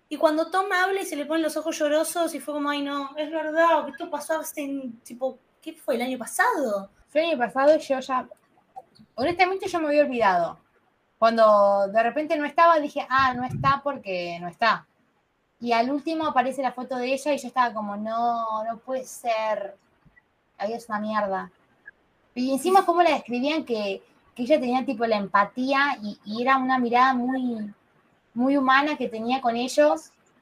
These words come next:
Speaker 2: cuando yo las películas las veía como básicamente <laughs> maldita.
Speaker 1: Hija de puta.
Speaker 2: <laughs> Y de repente, o sea, ya sé que no interpreta. Pará, en un momento,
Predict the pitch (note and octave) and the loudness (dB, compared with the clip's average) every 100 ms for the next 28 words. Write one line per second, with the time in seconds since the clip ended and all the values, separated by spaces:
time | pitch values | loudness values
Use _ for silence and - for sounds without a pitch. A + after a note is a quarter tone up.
0 | _ _ - - A#3 A#3 A3+ D4+ - B3+ | _ _ -2 2 4 2 2 2 2 2
1 | B3+ C#4+ A#3 G#3 A3+ C4 C4+ G#3+ G3 F#3 | 4 6 4 2 2 0 2 0 0 0
2 | G#3 C4 G#3+ G#3 B3 B3+ B3 A3 - - | 0 0 -2 0 -2 -2 -2 -4 -12 -20
3 | _ _ _ - B3 A#3 G#3 F#4 - B3 | _ _ _ -6 -4 -4 0 2 6 8
4 | C#4 B3 B3 D4+ B3 - G4+ - _ _ | 8 6 4 4 2 -2 -8 -12 _ _
5 | A#4 - - F4 - - - F#4 G4+ - | 4 4 2 -4 -4 -2 0 0 -2 -6
6 | E4+ F4 F4 F#4+ G4+ E4+ A#3 A#3 A#3 G3 | -2 0 2 2 2 2 4 6 8 6
7 | - G3+ A3+ G#3+ G3 G3 G3 G3 F#3 F3+ | 4 0 0 -2 0 0 0 -2 -4 -2
8 | F#3 F#3 F3+ F3 F3 - - - - - | -2 0 0 0 -4 -8 0 2 2 -2
9 | - _ - F4+ G#4 C4+ E4 G4+ G4+ G#4+ | -10 _ 4 8 8 8 2 0 -2 -4
10 | G#4+ G4 | 4 4